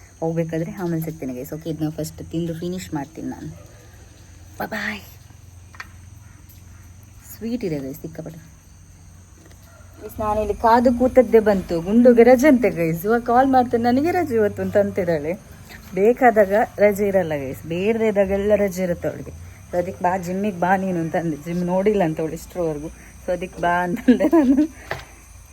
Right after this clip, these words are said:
"ಆಯ್ತಕ್ಕ" ಅಂತ ಹೇಳಿದ್ಲು. Let's go ಗೈಸ್.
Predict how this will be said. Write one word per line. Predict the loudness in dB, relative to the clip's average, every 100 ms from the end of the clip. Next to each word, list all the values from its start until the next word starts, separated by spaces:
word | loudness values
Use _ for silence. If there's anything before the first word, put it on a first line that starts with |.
| -20 -6
"ಆಯ್ತಕ್ಕ" | 0 0 2 -2 0 0
ಅಂತ | 0 0
ಹೇಳಿದ್ಲು. | -2 -2 -6 -6 -10 -16 -16
Let's | -12 -12 -12 -4
go | -2 -2
ಗೈಸ್. | -2 -4 -4 -6 -10 -16 -20